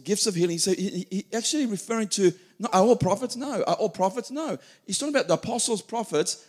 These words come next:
as parts of the body. You can, you can read that and, and see that. It's really, really clear in the Bible.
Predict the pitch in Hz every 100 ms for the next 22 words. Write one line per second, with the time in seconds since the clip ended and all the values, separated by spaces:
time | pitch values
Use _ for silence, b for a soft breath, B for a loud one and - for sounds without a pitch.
0 | _ 185 180 - 226 220 - 202 180 180
1 | 175 220 180 - - _ _ _ _ _
2 | 208 214 208 - 175 202 208 220 170 104
3 | 98 147 139 160 - 190 160 - - 190
4 | 165 156 160 135 123 185 151 117